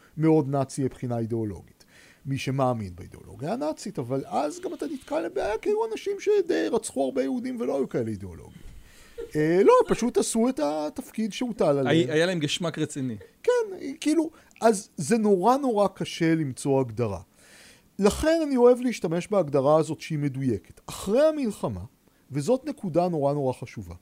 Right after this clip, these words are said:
Speaker 1: רוב האנשים שתמכו בהיטלר במהלך מלחמת העולם השנייה, שזה רוב הגרמנים, אם כי בהחלט לא כולם, הם,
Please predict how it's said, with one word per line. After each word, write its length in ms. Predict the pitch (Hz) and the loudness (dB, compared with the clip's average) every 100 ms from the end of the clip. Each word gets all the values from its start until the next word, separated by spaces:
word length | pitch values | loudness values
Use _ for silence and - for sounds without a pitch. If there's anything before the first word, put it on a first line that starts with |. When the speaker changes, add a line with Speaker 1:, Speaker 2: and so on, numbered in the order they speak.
| _ _ _ _ _ | _ _ _ _ _
Speaker 1:
רוב 540 | 123 127 175 285 302 277 | 0 4 6 6 6 4
האנשים 540 | 262 170 143 190 190 | 2 0 -4 -4 -4
שתמכו 540 | 175 175 120 - 185 165 | -6 -6 -8 -6 -6 -4
בהיטלר 560 | 120 143 151 - 90 95 | -6 -6 -10 -10 -14 -12
במהלך 640 | 110 120 120 113 135 151 147 | -8 -6 -4 -2 -2 -2 -4
מלחמת 380 | 131 110 131 123 | -10 -8 -8 -8
העולם 260 | 107 107 110 | -10 -8 -10
השנייה, 340 | - 139 240 | -10 -6 -6
שזה 200 | - 107 | -4 -8
רוב 500 | 87 98 123 135 98 | -8 -6 0 0 0
הגרמנים, 540 | 90 87 90 135 247 139 | -10 -18 -16 -10 -6 -6
אם 100 | 107 | -8
כי 180 | 107 98 _ _ | -12 -14 _ _
בהחלט 360 | 110 - 110 107 | -12 -10 -12 -10
לא 100 | 104 | -12
כולם, 380 | 107 104 160 262 269 _ - - - _ | -10 -4 -4 -4 -8 _ -20 -20 -20 _
הם, 520 | 175 175 175 170 170 | 4 6 4 2 -2